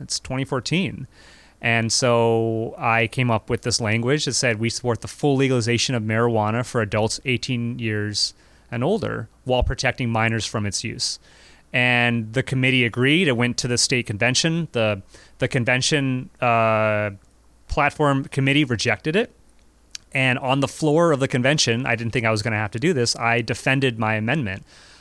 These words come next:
I wore a suit. I had a speech written up the night before on a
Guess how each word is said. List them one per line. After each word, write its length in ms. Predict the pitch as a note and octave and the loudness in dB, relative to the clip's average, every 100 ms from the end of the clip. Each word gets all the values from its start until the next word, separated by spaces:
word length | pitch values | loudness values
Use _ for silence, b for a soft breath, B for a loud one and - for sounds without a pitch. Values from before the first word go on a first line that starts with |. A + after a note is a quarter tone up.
| - | -2
I 120 | A#2 | 0
wore 220 | A#2 A#2 | 2 2
a 40 | A2 | 2
suit. 400 | - F3 A#3+ - b b b _ | 2 0 0 -6 b b b _
I 460 | B2+ A#2+ A#2+ A#2 A2+ | 0 4 4 2 0
had 300 | A#2+ B2+ B2+ | 0 0 0
a 60 | A#2+ | 0
speech 440 | - - E3 - | -2 0 -2 0
written 220 | D3+ C#3 | 0 2
up 180 | C3+ - | 0 0
the 80 | B2+ | 0
night 180 | A#2 A2+ | 0 0
before 400 | - B2+ C3+ C#3+ | -4 0 2 2
on 240 | A2+ A2 | 2 0
a 220 | G#2+ G#2 | 0 -2